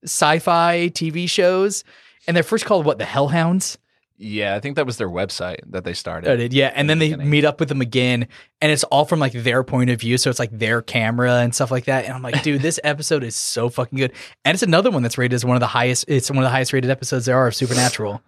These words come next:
Speaker 2: I do love them, but I also love, uh, Dog Dean Afternoon.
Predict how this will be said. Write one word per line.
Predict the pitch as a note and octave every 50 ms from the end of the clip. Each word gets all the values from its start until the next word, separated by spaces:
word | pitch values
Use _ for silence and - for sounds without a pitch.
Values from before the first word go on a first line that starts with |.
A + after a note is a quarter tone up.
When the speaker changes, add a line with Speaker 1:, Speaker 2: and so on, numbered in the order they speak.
| _ _ -
Speaker 2:
I | G#2
do | G2 G#2+ G#2+ G#2+
love | G#2 G2+ F#2
them, | F2 E2 E2+ F2 F2
but | F2 F#2+
I | G2+
also | A2 A2 - C3+ A#2
love, | G2+ G2+ F#2+ F2 F2 F2+
uh, | E2 F2 E2+ - - - _ _ _ _ _ _ _ _ - G#2 _ _ -
Dog | - G2+ E2+ E2+ F#2 F#2+
Dean | F#2+ F#2+ F#2 F#2
Afternoon. | F#2 F#2 F2+ - F#2 F#2 F2+ F2 F#2 G#2+ A#2 A#2+